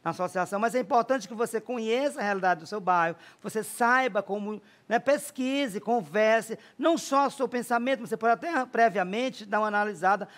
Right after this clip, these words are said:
uma sondada com algumas pessoas, pra que você tenha uma visão daquele tema. E quando for a entrevista, você tenha um repertório, um conhecimento prévio sobre aquele tema, tá bom?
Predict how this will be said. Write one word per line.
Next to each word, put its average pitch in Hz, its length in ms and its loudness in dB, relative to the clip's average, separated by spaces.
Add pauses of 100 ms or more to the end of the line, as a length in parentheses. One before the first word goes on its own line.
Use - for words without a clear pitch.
(120)
uma 208 140 -2
sondada 202 840 0
com 196 100 -12
algumas 180 300 -8
pessoas, 190 500 -6 (300)
pra 254 100 4
que - 80 -12
você 254 260 0
tenha 262 120 -2
uma 254 120 0
visão 226 560 -2
daquele 202 300 -4
tema. 127 340 -8
E 160 60 -10
quando 269 400 0
for 220 640 2
a 165 160 -2
entrevista, 165 840 -8 (220)
você 240 180 -4
tenha 240 520 0 (200)
um 190 80 -6
repertório, 185 1500 0 (220)
um 214 100 -2
conhecimento 240 1120 -2 (160)
prévio 147 760 2 (220)
sobre 208 580 0 (200)
aquele 202 340 -6
tema, 123 500 -6
tá 139 120 -4
bom? 262 340 4